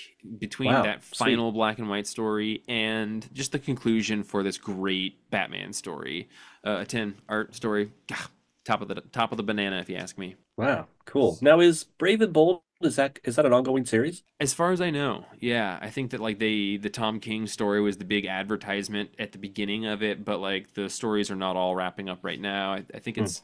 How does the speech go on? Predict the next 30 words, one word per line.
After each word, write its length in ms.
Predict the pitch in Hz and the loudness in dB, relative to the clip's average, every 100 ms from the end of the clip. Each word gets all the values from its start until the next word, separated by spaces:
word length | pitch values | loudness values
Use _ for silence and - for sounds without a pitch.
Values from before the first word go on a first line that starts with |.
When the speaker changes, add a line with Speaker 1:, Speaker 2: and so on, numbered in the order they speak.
| 113 | -10
Speaker 2:
okay. 40 | |
Speaker 1:
kind 160 | 107 104 | -6 -6
of 100 | 98 | -6
designed 500 | 98 107 98 98 92 | -6 -4 -2 -4 -4
to 80 | 101 | -6
be 240 | 95 98 | -4 -6
the 120 | 92 | -6
ongoing 460 | 82 95 95 90 92 | -4 -4 -4 -8 -4
Batman 360 | 98 - 92 | -4 -4 -8
anthology 460 | 92 95 95 98 101 | -10 -8 -8 -8 -10
book. 220 | - 110 - _ | -10 -12 -16 _
Speaker 2:
Cool, 240 | 113 85 - _ - | -4 -4 -8 _ -14
cool. 280 | 87 - _ - | -12 -12 _ -10
All 80 | 117 | -6
right. 260 | 135 101 113 _ - | -4 -4 -6 _ -8
Well, 100 | 87 | -4
that's 200 | 87 87 | -4 -4
a, 40 | |
certainly 380 | - 147 123 113 | 0 2 4 4
the 80 | 95 | 2
perfect 380 | - 123 - - | 2 0 -2 -6
title 280 | 95 82 78 | -4 -4 -6
for 220 | 90 85 | -8 -10
it. 80 | 87 _ - | -14 _ -10
Speaker 1:
On 100 | 107 | -8
the 60 | 101 | -6
topic 320 | 107 104 - | -6 -6 -8
of 120 | 95 | -10
Craw 380 | - 110 92 101 | -8 -4 -2 -2
Talk, 520 | - 120 120 131 - | -4 -4 -2 -4 -8